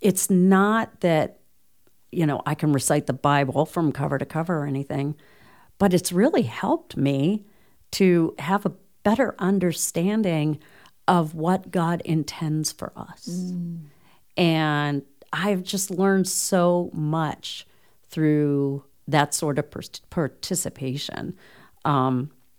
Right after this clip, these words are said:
Speaker 1: and it's really been exciting.
Speaker 2: Yeah. In fact, n-, I'm thinking we scheduled this interview around your Bible study because,
Speaker 1: Yeah.
Speaker 2: uh, <laughs> the first, my, the first date I threw out, you said, "Oh, I can't
Speaker 1: Right.
Speaker 2: come, my Bible study." And so we
Speaker 1: Exactly.
Speaker 2: switched it. Yeah.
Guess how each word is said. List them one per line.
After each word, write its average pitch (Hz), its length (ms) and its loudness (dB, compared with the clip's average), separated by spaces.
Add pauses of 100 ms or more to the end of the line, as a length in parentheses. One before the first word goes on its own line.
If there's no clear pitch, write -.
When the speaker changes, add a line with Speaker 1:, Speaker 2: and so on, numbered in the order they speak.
Speaker 1:
and 170 100 6
it's 160 160 2
really 175 280 4
been 151 180 0
exciting. - 560 -8 (260)
Speaker 2:
Yeah. 185 480 -6 (300)
In 214 120 0
fact, 196 280 6
n-, 202 200 2
I'm 196 200 4
thinking 190 400 2
we 185 100 4
scheduled 185 460 2
this 165 160 0
interview 165 380 2
around 147 340 0
your 151 100 -2
Bible 156 280 2
study 131 360 -2
because, 156 340 4
Speaker 1:
Yeah. 302 240 8
Speaker 2:
uh, 214 420 10
<laughs> 240 60 4
the 269 140 8
first, 269 340 6
my, 233 280 8
the 233 140 6
first 240 260 6
date 208 240 10
I 214 120 10
threw 196 200 4
out, 180 240 10
you 180 80 2
said, 170 200 4
"Oh, 170 40 8
I 170 100 6
can't 233 120 2
Speaker 1:
Right. 254 180 8
Speaker 2:
come, 185 200 8
my 165 140 4
Bible 160 320 4
study." 147 480 0
And 262 140 8
so - 80 8 (200)
we - 60 0
Speaker 1:
Exactly. 226 220 6
Speaker 2:
switched 180 340 2
it. - 300 0
Yeah. - 480 4